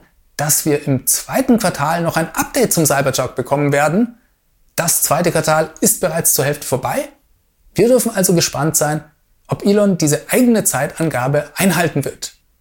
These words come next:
Solche Dinge ändern sich ja bei Elon immer mal schnell und manchmal fallen sie auch komplett raus. Das war ja zum Beispiel so bei der Vorstellung des Plaid Model S während des Earnings Calls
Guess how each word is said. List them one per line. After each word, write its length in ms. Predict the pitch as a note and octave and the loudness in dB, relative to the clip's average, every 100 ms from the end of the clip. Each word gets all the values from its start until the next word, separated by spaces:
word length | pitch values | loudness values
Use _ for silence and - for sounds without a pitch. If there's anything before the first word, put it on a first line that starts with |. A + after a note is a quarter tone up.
| _ _ _ _ _ _ _ _ | _ _ _ _ _ _ _ _
Solche 280 | - D#3 D3 | -2 -2 2
Dinge 360 | D#3 D#3+ D#3 | 2 0 0
ändern 200 | - A3+ | 2 4
sich 140 | G#3+ G#3 | 4 4
ja 80 | F3+ | 2
bei 140 | F3+ | 2
Elon 280 | G3 F#3 F#3 | 2 2 2
immer 180 | F#3 F3 | 2 2
mal 160 | E3+ | 2
schnell 420 | D#3+ D#3+ D#3 D#3 - _ _ _ _ | 0 2 2 0 -6 _ _ _ _
und 160 | G3+ | 2
manchmal 440 | G#3 B3 B3 B3+ - | 4 4 4 2 -4
fallen 380 | - - D#3 F#3+ | -6 -2 0 2
sie 180 | E3+ F#3+ | 2 2
auch 160 | D3+ - | -2 -2
komplett 600 | D3+ - B2+ - - D3+ | -4 -2 -4 -6 -10 -8
raus. 480 | E3 - - - _ _ _ _ _ _ _ | -4 -2 -2 -6 _ _ _ _ _ _ _
Das 160 | D#3+ | 2
war 80 | G3 | 4
ja 80 | A#3 | 4
zum 120 | G3+ | 4
Beispiel 220 | G#3 - | 4 4
so 140 | E3+ F#3 | 2 4
bei 80 | E3+ | 2
der 120 | D3 | 2
Vorstellung 460 | F3+ E3+ E3+ D#3+ | 0 0 0 0
des 200 | C#3 - | 0 -2
Plaid 240 | - D#3+ - | -2 -2 2
Model 200 | F3 E3 | 2 2
S 280 | E3 - C3 | 2 0 0
während 260 | D3 D3 | 0 0
des 180 | B2+ - | 0 0
Earnings 420 | E3 G3 F3+ - | 0 2 0 0
Calls 460 | - C#3+ C#3 - | -2 0 0 -2